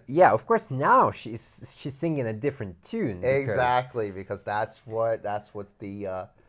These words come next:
Speaker 2: the majority opinion is
Speaker 1: Right,
Speaker 2: now.
Speaker 1: right.
Speaker 2: So kinda flippy flop.
Speaker 1: Yes, very much. Yeah. Uh, Bill Clinton, uh, balanced the budget, but again, it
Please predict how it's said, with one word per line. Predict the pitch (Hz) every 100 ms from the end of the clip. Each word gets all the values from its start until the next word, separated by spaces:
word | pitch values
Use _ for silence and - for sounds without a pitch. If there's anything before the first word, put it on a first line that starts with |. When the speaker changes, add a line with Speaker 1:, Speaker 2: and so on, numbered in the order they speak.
| _ - _ _ _ 107 -
Speaker 2:
the | 123
majority | 123 110 131 139 131 120
opinion | 101 - 160 160 113 -
is | 110 107 -
Speaker 1:
Right, | 170 185 113 95
Speaker 2:
now. | 104 90 82
Speaker 1:
right. | 113 90
Speaker 2:
So | 85 95 95 92 90 -
kinda | 107 95 -
flippy | 135 131 104
flop. | - 78 50 -
Speaker 1:
Yes, | 107 92 - - -
very | 117 104
much. | 82 - - - 98
Yeah. | 98 98 - _ _
Uh, | 113 110 113 117
Bill | 175
Clinton, | 180 180 165 151 135
uh, | 120 113 110
balanced | 107 117 135 131 127
the |
budget, | 113 127 131 139
but | 131 127
again, | 127 123 117
it | 113